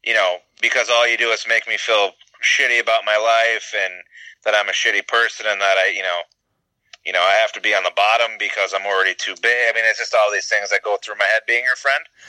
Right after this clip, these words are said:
But, um, I wouldn't say that I have anyone in my life that as soon as I started knowing them, I'm like, "Man, my life is worse off."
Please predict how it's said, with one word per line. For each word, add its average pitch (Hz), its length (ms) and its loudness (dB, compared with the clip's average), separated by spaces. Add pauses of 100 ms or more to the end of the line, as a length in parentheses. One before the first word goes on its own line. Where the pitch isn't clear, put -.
(220)
But, 123 240 0
um, 120 280 0 (640)
I 147 120 2
wouldn't 185 200 -4
say 156 220 0
that 143 160 4
I 131 60 4
have 120 500 2 (500)
anyone 113 300 0
in 101 140 0
my 95 120 4
life 98 380 2
that 90 280 2 (340)
as 107 160 2
soon 131 180 -2
as 120 120 2
I 113 100 2
started 110 400 -2 (100)
knowing 101 320 -2
them, 90 180 0
I'm 87 140 0
like, 87 240 0
"Man, 101 280 2 (160)
my 98 160 2
life 95 280 2
is - 180 -14
worse 90 240 0
off." 80 420 -2